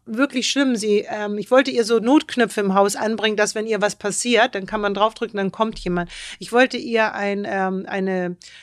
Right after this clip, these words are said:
Pflegerin besorgen, die wenigstens einmal die Woche kommt, nach den Rechten guckt und auch mit ihr Spanisch spricht. Ich hatte sogar eine gefunden. Meine Mutter hat alles abgelehnt. Und dann ist der Tag passiert. Sie ist umgefallen und war zwei Tage, ähm, auf dem Fußboden lag sie und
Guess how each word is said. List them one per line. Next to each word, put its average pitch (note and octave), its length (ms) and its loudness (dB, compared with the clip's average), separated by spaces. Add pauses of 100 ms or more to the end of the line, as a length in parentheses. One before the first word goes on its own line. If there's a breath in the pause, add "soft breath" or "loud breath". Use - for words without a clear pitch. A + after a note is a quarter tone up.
Pflegerin B3+ 500 4
besorgen, G#3 360 -2
die G3 120 -6
wenigstens A3 360 -6
einmal A3+ 260 -2
die G3+ 140 -8
Woche A3 200 -4
kommt, B3 280 0
nach G3+ 100 2
den G#3 160 2
Rechten A3+ 380 0
guckt - 240 -2
und G3 100 -4
auch G3 140 -4
mit G#3 160 -6
ihr G3+ 100 0
Spanisch A#3 440 2
spricht. F#3+ 160 -10
Ich F#3 60 -8
hatte G3 140 -8
sogar G3 240 -4
eine G3+ 160 -2
gefunden. G#3 460 -4
Meine F#3 120 -2
Mutter G#3 180 0
hat F#3+ 100 -2
alles G#3 220 -4
abgelehnt. F#3 460 -6 (320 loud breath)
Und G#3+ 120 -2
dann A3 100 2
ist A#3+ 140 -2
der B3 80 0
Tag A#3 200 -8
passiert. A#3 360 -4
Sie F#3+ 80 -4
ist E3+ 120 -6
umgefallen B3 600 -2
und G3+ 120 -8
war G3+ 140 -2
zwei G#3+ 380 -2
Tage, A#3 500 -2 (480 loud breath)
ähm, G3+ 480 -2 (100)
auf G#3 200 -4
dem F#3+ 180 0
Fußboden C#4+ 680 0
lag C4+ 300 2
sie C4 440 0
und G#3+ 400 -10